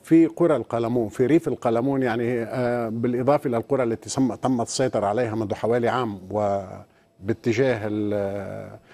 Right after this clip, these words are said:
المعارك التي حصلت أخيرًا، آه، جاءت العملية في الزبداني، وهذا الأمر م-، منطقي وموضوعي، لأن الزبداني هي نقطة،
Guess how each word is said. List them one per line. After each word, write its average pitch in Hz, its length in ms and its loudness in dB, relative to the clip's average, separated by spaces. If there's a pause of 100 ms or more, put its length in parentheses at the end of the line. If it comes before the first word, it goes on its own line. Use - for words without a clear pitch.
(180)
المعارك 117 460 0
التي 117 220 -4
حصلت 117 400 -2
أخيرًا، 143 440 0 (460)
آه، 123 260 2
جاءت 131 400 2
العملية 123 480 0
في 117 120 -6
الزبداني، 110 580 0
وهذا 170 320 2
الأمر 160 380 0
م-، 147 340 2
منطقي 151 400 2
وموضوعي، 135 760 4 (260)
لأن 135 360 4
الزبداني 131 600 2
هي 127 180 2
نقطة، 123 360 0